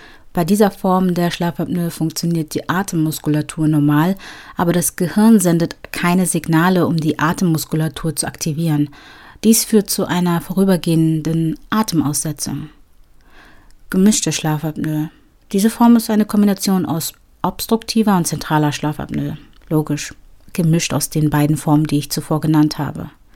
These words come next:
Die Atemaussetzer während des Schlafs können dazu führen,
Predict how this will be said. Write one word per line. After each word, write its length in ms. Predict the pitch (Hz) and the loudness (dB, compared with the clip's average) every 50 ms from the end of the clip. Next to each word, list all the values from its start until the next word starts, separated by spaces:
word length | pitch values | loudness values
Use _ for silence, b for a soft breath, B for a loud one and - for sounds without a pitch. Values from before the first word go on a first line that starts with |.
| b b b b b b b b b b b b b b - - | b b b b b b b b b b b b b b -4 -4
Die 100 | - - | -2 0
Atemaussetzer 1000 | 156 180 196 - 220 220 - 180 202 - - - 190 185 190 - - 190 180 170 | 0 0 4 4 4 4 4 0 -2 -2 -2 -2 -2 -2 -2 -2 -2 0 0 0
während 320 | 165 180 185 190 185 170 185 | 0 0 0 0 0 -2 -2
des 80 | - | -4
Schlafs 380 | - - 165 165 165 - - - | -2 0 0 0 0 -2 -4 -8
können 200 | - - 180 170 | -4 -4 -4 -2
dazu 240 | 156 151 - - 185 | -2 -4 -6 -6 -10
führen, 400 | - - - 180 185 185 190 | -10 -6 -4 -2 0 0 -2